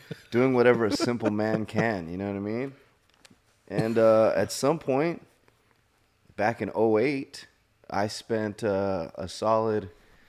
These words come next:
ten months of my life in barber school.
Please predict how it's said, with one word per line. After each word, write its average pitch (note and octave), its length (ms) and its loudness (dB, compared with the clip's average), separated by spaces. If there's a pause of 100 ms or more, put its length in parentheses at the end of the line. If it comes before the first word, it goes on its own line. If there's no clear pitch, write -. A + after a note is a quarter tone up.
(300)
ten A#2+ 240 2
months A#2 280 -4
of A2 60 -4
my G#2 120 0
life A2 760 -2 (680)
in C3 540 -2 (240)
barber C#3+ 280 2
school. E2+ 340 -10